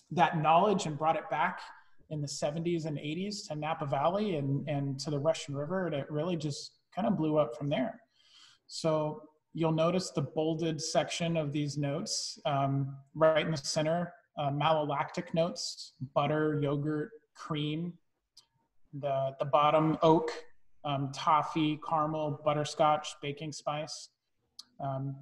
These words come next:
this, these are typically very polarizing flavors for people. So if you're in the, "I don't like Chardonnay" camp,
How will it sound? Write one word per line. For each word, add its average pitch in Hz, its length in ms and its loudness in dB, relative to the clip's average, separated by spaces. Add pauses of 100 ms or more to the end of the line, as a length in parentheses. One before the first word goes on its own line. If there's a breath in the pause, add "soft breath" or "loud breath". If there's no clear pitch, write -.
this, 165 360 -6
these 170 220 -2
are 170 80 0
typically 165 520 -2
very 147 320 0 (120)
polarizing 156 760 0
flavors 165 540 -6
for 165 140 -10
people. 226 400 -6
So 139 380 -4 (440 soft breath)
if 139 180 -12
you're 147 160 -2
in 147 140 -2
the, 143 440 0 (600)
"I 151 180 2
don't 156 200 0
like 151 200 0
Chardonnay" 147 460 -4
camp, 202 320 -2